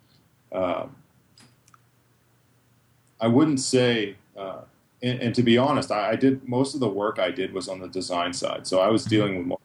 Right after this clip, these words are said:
Speaker 1: of the style sheets, and,
Speaker 2: Sure.
Speaker 1: and Lance and I would have some discussions about maybe improving some functionality here and there, but, uh, I wasn't particularly responsible for the, you know, the,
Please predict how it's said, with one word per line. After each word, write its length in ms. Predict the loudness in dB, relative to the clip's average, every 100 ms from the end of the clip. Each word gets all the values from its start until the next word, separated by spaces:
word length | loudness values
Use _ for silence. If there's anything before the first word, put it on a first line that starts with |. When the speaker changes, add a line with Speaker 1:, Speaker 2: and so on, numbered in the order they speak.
| _
Speaker 1:
of 60 | -12
the 60 |
style 340 | -8 0 0 0
sheets, 340 | 0 -4 -4
and, 160 | -12 -16 -20 -20 _
Speaker 2:
Sure. 100 | -6 -2
Speaker 1:
and 220 | -2 0
Lance 260 | -2 -2 -4
and 80 |
I 100 | 0
would 120 | 2 2
have 160 | 0
some 140 | -2 -8
discussions 520 | -10 -4 -2 -2 -8
about 360 | -2 -2 -2 -8
maybe 240 | -4 -2 0
improving 380 | -2 -2 0 -2
some 160 | -4
functionality 580 | -2 -2 -2 0 2 2
here 120 | 0
and 100 | 0
there, 140 | 0 2
but, 200 | 0 -4 -10 -20 -20 -6
uh, 260 | -2 -2 -2 -2
I 140 | 2
wasn't 480 | 4 4 2 -2 -8 _ _ _ _
particularly 800 | -8 4 4 4 0 -2 -4 -8 _ _ _ _ _ _
responsible 680 | -6 -4 -4 -2 -4 -6 -6
for 640 | -6 -4 -2 0 0 -4 -10 _ _ _
the, 440 | 0 0 2 -2 -4 -16 _ _ _
you 80 | -4
know, 120 | 0
the, 180 | 0